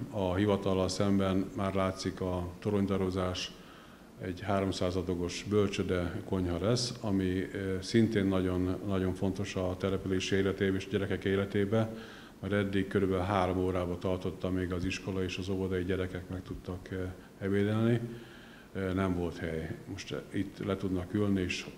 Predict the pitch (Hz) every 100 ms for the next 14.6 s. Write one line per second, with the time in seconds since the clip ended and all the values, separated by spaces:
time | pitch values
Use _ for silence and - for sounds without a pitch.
0 | - 98 92 92 92 98 98 101 101 101
1 | 98 - 98 95 92 87 - - - -
2 | - - - 104 107 98 - - 98 92
3 | 90 92 90 90 92 - 95 92 101 98
4 | 107 107 120 127 131 - - - - -
5 | - - - - 110 104 104 104 95 92
6 | 92 92 98 - 104 98 98 101 113 123
7 | 120 135 135 113 - 104 104 104 104 104
8 | 101 98 95 95 104 101 98 98 98 95
9 | 101 98 98 - 92 92 98 92 92 98
10 | 107 110 110 101 95 90 - - - 98
11 | 92 90 - 92 92 - 98 92 98 -
12 | 104 120 127 135 - - - - - -
13 | 101 85 - 107 98 98 90 92 95 92
14 | 90 92 95 - 92 95